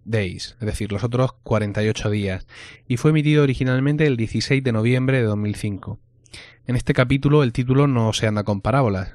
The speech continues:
dobles sentidos o sutilezas, ya que el capítulo narra exactamente los cuarenta y ocho primeros días en la, en la isla vistos desde el punto de vista de los supervivientes de la cola. En el transcurso de diversas noches, los otros se infiltran en su campamento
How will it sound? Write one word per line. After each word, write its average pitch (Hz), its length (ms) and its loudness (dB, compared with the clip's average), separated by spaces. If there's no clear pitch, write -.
dobles 104 320 -2
sentidos 113 600 -2
o 120 40 -2
sutilezas, 104 600 -2
ya 123 120 2
que 139 80 0
el 151 60 2
capítulo 143 460 2
narra 139 400 2
exactamente 127 600 0
los 139 140 2
cuarenta 110 380 2
y - 20 4
ocho 135 200 2
primeros 120 500 0
días 123 280 2
en 113 100 0
la, 101 260 -2
en 107 180 0
la 104 100 4
isla 147 460 2
vistos 151 360 2
desde 120 180 0
el 101 80 -2
punto 147 300 0
de 110 80 2
vista 139 280 -2
de 117 140 -2
los 101 100 -2
supervivientes 104 560 -2
de - 80 -4
la 95 140 -4
cola. 104 320 -2
En 120 100 0
el 117 80 2
transcurso 139 460 2
de 123 60 4
diversas 113 360 0
noches, 160 540 0
los 107 220 0
otros 131 240 0
se 107 100 -2
infiltran 104 480 -2
en 104 60 -2
su 101 100 -4
campamento 120 680 0